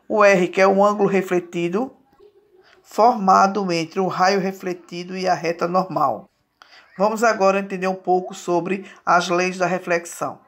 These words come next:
Os fenômenos em que acontece a reflexão,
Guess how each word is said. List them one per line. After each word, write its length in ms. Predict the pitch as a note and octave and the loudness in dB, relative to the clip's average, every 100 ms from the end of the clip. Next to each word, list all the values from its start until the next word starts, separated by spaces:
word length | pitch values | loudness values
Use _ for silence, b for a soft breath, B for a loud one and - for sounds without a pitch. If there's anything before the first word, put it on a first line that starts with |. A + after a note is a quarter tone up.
| _ B B B B | _ B B B B
Os 160 | A3+ - | -4 0
fenômenos 760 | C#4 C4+ G#3 G3 G3 F#3+ F#3+ | 2 2 2 2 0 -2 -4
em 80 | G#3+ | -6
que 220 | G#3+ F3 | -4 0
acontece 640 | E3 F3 F#3 F#3 F3+ F#3 F3 | 0 0 -2 0 0 0 -2
a 60 | |
reflexão, 880 | D#3 D3+ D3+ D3 - - D#3 D3 - | -2 -4 -10 -12 -12 -4 -2 -2 -10